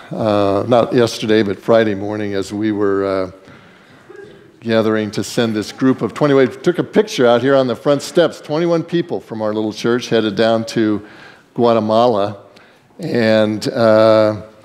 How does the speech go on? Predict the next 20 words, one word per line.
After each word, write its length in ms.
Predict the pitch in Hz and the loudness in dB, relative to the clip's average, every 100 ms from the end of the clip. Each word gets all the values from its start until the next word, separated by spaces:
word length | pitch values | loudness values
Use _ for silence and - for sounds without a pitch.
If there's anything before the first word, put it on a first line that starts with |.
| - - _ - | -20 -20 _ -4
we're 140 | 110 | 2
really 220 | 113 117 | 4 4
grateful 400 | 101 113 113 117 | 4 2 2 0
for 160 | 101 110 | 0 2
the 120 | 107 | 4
opportunity 580 | 101 107 98 120 113 104 | 2 0 0 2 2 4
God 220 | 107 107 | 4 2
has 180 | 98 92 | 0 -2
given 300 | 98 117 120 | -2 0 2
them 180 | 113 110 | 0 2
down 260 | 110 107 | 2 0
there, 380 | 107 113 120 120 | 0 0 0 -2
and 420 | 101 98 95 95 | -4 -6 -6 -10
hope 340 | - 123 117 113 | -12 -8 -6 -6
you'll 100 | 104 | -4
be 140 | 101 | -6
praying 340 | - 120 117 | -4 -2 -2
for 120 | 117 117 | -2 0
them. 320 | 127 143 139 - - _ _ _ _ | 2 2 -2 -12 -20 _ _ _ _
Um, 580 | - 104 101 98 95 90 | -16 -12 -10 -12 -14 -18